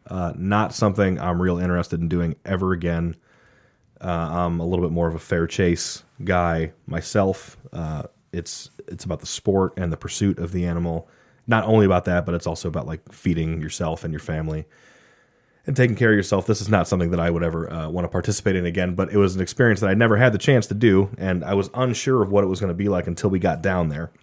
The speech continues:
And now I know, and I know what to look for, so I won't be doing that ever again. But <clears throat> I decided once I was there, and, uh, I knew that I was in the middle of it, that I'm gonna participate, right? So, like, I'll shoot an animal, but I'm not, I'm not going after a trophy,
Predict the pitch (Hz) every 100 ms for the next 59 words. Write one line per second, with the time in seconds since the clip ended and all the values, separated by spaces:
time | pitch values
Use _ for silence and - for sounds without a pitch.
0 | _ _ _ _ _ _ _ - 123 113
1 | 117 104 95 87 82 - - 85 90 92
2 | 82 78 82 - - 78 - 85 85 87
3 | 82 87 80 78 76 78 78 80 85 73
4 | - - - - _ _ - - - -
5 | 175 120 117 - 143 131 110 110 117 120
6 | 101 98 110 98 87 - - 92 87 90
7 | 85 - 101 104 90 87 95 95 123 95
8 | 87 85 92 90 120 104 101 104 - -
9 | 78 80 85 85 85 92 87 - 107 90
10 | 87 87 87 85 80 85 92 92 - -
11 | 101 101 98 95 87 - 80 - 95 87
12 | - 82 82